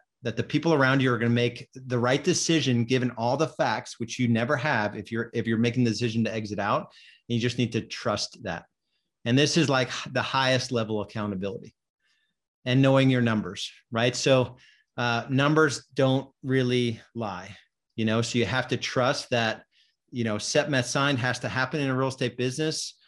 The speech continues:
whether you're the one prospecting or now it's you and three or four agents next to you, or now you're either exiting production or you're in the owner's seat,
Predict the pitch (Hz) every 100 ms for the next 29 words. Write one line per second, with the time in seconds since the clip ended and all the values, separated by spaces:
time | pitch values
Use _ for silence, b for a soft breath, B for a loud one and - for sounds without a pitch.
0 | b b _ _ - 123 127 131 113 113
1 | 143 156 160 156 165 170 - 170 170 -
2 | 165 - 185 185 180 _ _ _ - 127
3 | 123 123 127 127 123 - - _ - 120
4 | 139 139 127 123 120 139 127 120 127 127
5 | 139 120 135 127 131 135 170 - 185 180
6 | 180 - 123 127 123 120 B B B 120
7 | 123 127 123 123 127 127 131 - - 123
8 | 117 117 110 107 _ 135 131 143 143 147
9 | 135 131 - 143 135 - 120 117 117 110
10 | 110 117 123 120 110 - 101